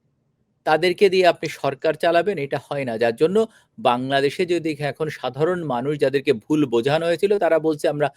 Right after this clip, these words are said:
আগেই ভালো ছিলাম।" এখন রিক্সাওয়ালা থেকে ভ্যান গাড়িওয়ালা, ঠেলা গাড়িওয়ালা, গ্রামের সিম্পল কৃষক, তারা বলছে, "আমরা আগে ভালো ছিলাম, এক দুমুঠো দুবেলা খেতে পেতাম।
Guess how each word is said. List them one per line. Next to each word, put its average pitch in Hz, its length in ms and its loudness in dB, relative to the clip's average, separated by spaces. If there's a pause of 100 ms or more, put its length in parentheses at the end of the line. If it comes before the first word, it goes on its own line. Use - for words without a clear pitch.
(300)
আগেই 147 280 6
ভালো 131 260 2
ছিলাম।" 131 280 -2
এখন 127 220 -2
রিক্সাওয়ালা 139 540 0 (160)
থেকে 135 220 0
ভ্যান 127 280 -4
গাড়িওয়ালা, 127 480 2 (1000)
ঠেলা 131 220 6
গাড়িওয়ালা, 135 440 6
গ্রামের 123 340 2 (140)
সিম্পল 143 540 0
কৃষক, 143 460 -2
তারা 147 160 -2
বলছে, 151 260 -4
"আমরা 135 200 0
আগে 123 160 0
ভালো 120 240 -4
ছিলাম, 135 300 -2 (380)
এক 131 220 2 (520)
দুমুঠো 151 440 4
দুবেলা 135 520 4
খেতে 170 340 0
পেতাম। 143 340 4